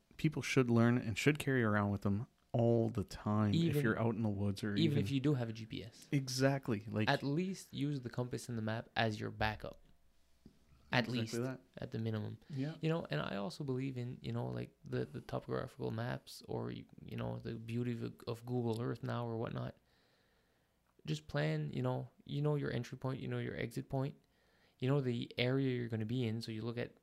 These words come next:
Speaker 2: top, okay, there's a, there's a lake, you know, two point five kilometers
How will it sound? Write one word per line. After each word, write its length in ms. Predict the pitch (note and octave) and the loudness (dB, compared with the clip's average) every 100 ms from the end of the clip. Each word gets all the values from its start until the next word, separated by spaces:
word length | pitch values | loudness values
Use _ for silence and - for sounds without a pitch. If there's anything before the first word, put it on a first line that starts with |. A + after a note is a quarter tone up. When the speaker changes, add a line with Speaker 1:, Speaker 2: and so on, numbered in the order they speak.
| G#2+ | -16
Speaker 2:
top, 280 | - B2 - _ - | -6 -4 -4 _ -6
okay, 220 | A2 C3 | -2 0
there's 220 | A2+ A2 | 0 0
a, 240 | G#2+ G#2+ C#3+ | -2 -4 -6
there's 160 | C3 A2+ | -4 -2
a 60 | A2 | 0
lake, 540 | A2+ B2+ A#2 - - - | 2 2 0 -6 -18 -10
you 100 | A2+ | -4
know, 240 | A2 A2 A2 _ _ _ _ _ _ _ _ - | -2 -4 -8 _ _ _ _ _ _ _ _ -4
two 120 | C3+ | -2
point 240 | C3 A#2+ A2+ | 0 -2 0
five 280 | B2 A#2 | 0 0
kilometers 840 | A#2 A2+ A#2 A#2 A2+ G#2+ - C#3 - | 0 0 0 0 -2 -6 -12 -16 -18